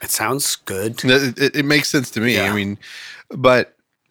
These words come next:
Speaker 2: uh, if you think about it, in ancient times, you know, the Bible was one of the first printed books, you know, and it, it was, uh, diverse across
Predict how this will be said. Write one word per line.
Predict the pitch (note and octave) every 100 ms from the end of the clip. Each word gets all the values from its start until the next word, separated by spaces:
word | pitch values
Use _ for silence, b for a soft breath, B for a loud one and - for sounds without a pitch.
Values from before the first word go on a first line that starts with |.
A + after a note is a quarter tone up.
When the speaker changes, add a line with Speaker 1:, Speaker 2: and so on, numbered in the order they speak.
| -
Speaker 2:
uh, | B2 -
if | C3+ -
you |
think | C3 F3+
about | D#3+ B2+
it, | A2+
in | A2+
ancient | B2 - A2
times, | - A#2+ B2+ A2 G#2
you | A2+
know, | A2
the | A2
Bible | G2+ A#2+ C#3+ A#2
was | G#2
one | G#2+ G2+
of |
the | G2
first | G#2+ G2+ -
printed | A2 G2
books, | G2+ G2+ - - -
you | G#2
know, | G2 A2
and | G#2 G2 A#2+
it, | A2 - -
it | B2+
was, | A#2+ A2 G#2 G2+ - - B B B B _ -
uh, | - - - -
diverse | A#2+ G2+ G2+ G#2+ B2 -
across | A2 - F#2+ F#2 -